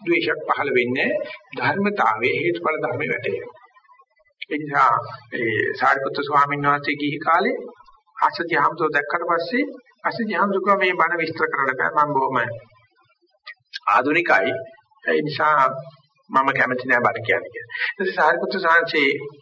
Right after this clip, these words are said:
ඒ කියන්නේ මොග්ගල්ලාන, අ, කෝලිත උපාසකව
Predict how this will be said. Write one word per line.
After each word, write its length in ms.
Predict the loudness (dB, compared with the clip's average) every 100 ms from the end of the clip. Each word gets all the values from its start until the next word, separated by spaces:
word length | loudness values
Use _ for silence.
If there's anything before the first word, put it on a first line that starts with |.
| -14
ඒ 120 | -8
කියන්නේ 340 | -6 -6 -8 -10 -14 -20 _ -6
මොග්ගල්ලාන, 580 | -4 0 2 2 2 2 -2 -6 -16 -18 -8
අ, 100 | -2 0 -2 -4
කෝලිත 420 | -2 4 6 6 4 0 -2 -8 -14 _ _ _ -14
උපාසකව 500 | 0 2 2 0